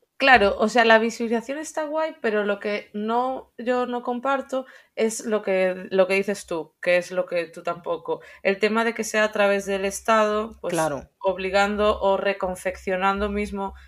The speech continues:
Speaker 1: asignaturas para el agrado de una proporción de población, pues, muy, muy, muy reducida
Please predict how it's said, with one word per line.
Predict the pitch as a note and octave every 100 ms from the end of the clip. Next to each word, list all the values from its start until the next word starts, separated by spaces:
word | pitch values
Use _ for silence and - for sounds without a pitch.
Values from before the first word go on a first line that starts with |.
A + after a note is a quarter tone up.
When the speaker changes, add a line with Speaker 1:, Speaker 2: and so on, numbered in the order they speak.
| -
Speaker 1:
asignaturas | G3 - F#3+ F#3+ F#3 G#3+ G#3+ G3+ G#3+ - - _ -
para | G3 G3
el | F#3+ G3
agrado | F#3+ F#3 G3 G#3 G3 G3+ A3 _ _
de | F3+ F#3 F3+ F3+ F3+ F3+ - _ _ _ - -
una | - G3+ G3+
proporción | - F#3+ G3 G3 G3+ G3 F#3+
de | G3
población, | F#3+ F#3+ F#3+ - G3+ G3+ G#3 - _ -
pues, | F3+ - _
muy, | G3 G3+ A#3+ A#3
muy, | G#3+ G#3 G#3+ G#3+
muy | G#3+ G#3
reducida | G3+ F#3+ F3+ A3+ G3+ F#3+